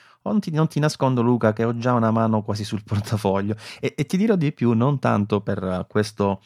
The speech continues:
eh, Mac Pro, che ho qualche dubbio prima di vederlo, onestamente ce l'ho ancora,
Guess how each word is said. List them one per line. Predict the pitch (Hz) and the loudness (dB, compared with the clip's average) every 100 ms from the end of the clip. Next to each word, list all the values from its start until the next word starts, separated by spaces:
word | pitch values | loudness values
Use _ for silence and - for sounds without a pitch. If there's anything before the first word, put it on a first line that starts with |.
| - - - | -20 -20 -6
eh, | 95 95 | 0 2
Mac | 101 113 110 - | 4 2 0 -2
Pro, | 117 95 110 151 160 | 4 6 6 4 0
che | - 98 95 92 92 104 - - - - - - | -2 -2 0 -2 -4 -8 -14 -14 -14 -12 -10 -6
ho | 90 - | -6 0
qualche | 107 107 107 | -2 0 -2
dubbio | 117 120 104 95 82 95 | -2 0 2 2 0 -4
prima | 101 98 | -2 0
di | 98 | 0
vederlo, | 98 104 101 95 92 | 2 2 2 0 -2
onestamente | 92 95 - 113 107 101 | -4 -4 -4 -2 -2 -2
ce | 101 | 0
l'ho | 98 | 0
ancora, | 151 - 92 95 | 0 -2 -2 -2